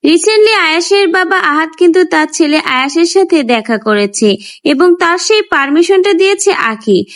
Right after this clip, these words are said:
কিন্তু এরপরে আখি একটা পোস্ট শেয়ার করে, সেই পোস্টে আখি লিখেছিল, "আয়াসের বাবা আহাদ আয়াসের সাথে দেখা করতেই পারে, কারণ তার সন্তান সে, কিন্তু কোনো থার্ড পারসন আমার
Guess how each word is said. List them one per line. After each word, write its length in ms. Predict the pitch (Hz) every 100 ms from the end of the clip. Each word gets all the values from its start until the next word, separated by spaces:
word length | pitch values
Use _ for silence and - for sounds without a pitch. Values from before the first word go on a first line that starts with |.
| - -
কিন্তু 220 | 339 381
এরপরে 380 | 403 392 440 440
আখি 280 | 359 349
একটা 260 | 381 370 403
পোস্ট 340 | 403 330 339
শেয়ার 280 | - 311 240 220
করে, 220 | 208 214
সেই 220 | 214 247
পোস্টে 460 | 247 262 285 - 392
আখি 220 | 370 392
লিখেছিল, 520 | 359 370 403 381 339 285 381 - - -
"আয়াসের 480 | 285 330 381 440
বাবা 260 | 440 440 440
আহাদ 420 | 403 - 269 285 -
আয়াসের 420 | 247 254 269 392
সাথে 280 | 392 427 392
দেখা 340 | 262 247 247 269
করতেই 400 | 254 226 226 208
পারে, 300 | 202 185 180 208 - -
কারণ 280 | - 302 370 415
তার 220 | 403 294
সন্তান 600 | 294 - 285 220 214 196
সে, 220 | 196 - 175 - - -
কিন্তু 220 | - 302 440
কোনো 200 | 480 480 466
থার্ড 300 | 311 254 262
পারসন 300 | 294 302 339 339
আমার 300 | 254 262